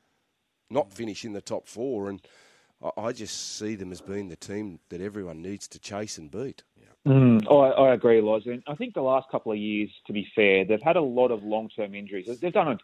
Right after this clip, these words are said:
Speaker 3: like, a disproportionate amount of A C Ls to players. They've had a lot of bad luck with that. Obviously, we know the concussion issues they've had with a couple of their, I suppose, higher-profile players. But if they can keep those guys on the park, they, they've gotta be the team to beat this year. And, and one guy I'm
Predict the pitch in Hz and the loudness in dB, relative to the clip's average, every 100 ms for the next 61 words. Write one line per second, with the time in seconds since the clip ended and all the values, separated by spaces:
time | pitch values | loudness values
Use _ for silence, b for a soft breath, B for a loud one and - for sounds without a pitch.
0 | - 107 - - 151 - - 110 117 113 | -2 -2 -2 -2 -4 -2 -2 2 0 0
1 | 101 101 92 101 101 - 92 95 104 - | -6 -4 -4 0 0 0 0 0 0 -4
2 | - 95 87 104 104 107 123 101 110 101 | -2 0 0 0 0 2 0 2 0 2
3 | 101 95 101 92 101 104 _ b b b | 0 -4 -8 -2 0 0 _ b b b
4 | - 139 139 139 123 120 117 113 107 104 | 2 4 4 -2 -6 -4 -2 0 0 -2
5 | - - 123 - 110 - 113 104 110 - | -12 -6 -6 -6 -14 -12 -12 -4 -4 2
6 | 113 104 104 - 107 110 107 107 101 101 | 2 2 -4 -4 -2 0 2 2 2 -2
7 | - - 107 98 117 110 101 - 107 104 | -14 -6 -6 -2 2 2 2 0 -2 -2
8 | 104 104 - 117 107 98 - 113 - b | -2 -2 -2 -2 -2 -4 -4 -4 -4 b
9 | b b b - 123 185 175 160 139 123 | b b b -10 0 0 0 -2 2 0
10 | 127 117 110 104 92 - 98 90 117 113 | 4 2 2 -4 -12 -8 -8 -6 -10 -8
11 | 131 110 160 131 113 95 113 107 107 101 | -8 -2 -2 0 -4 -4 -6 -8 -2 0
12 | 104 110 - 123 135 143 139 139 185 220 | 0 -2 -4 -2 -2 -2 -2 4 4 6
13 | 185 156 131 120 | 8 8 6 -2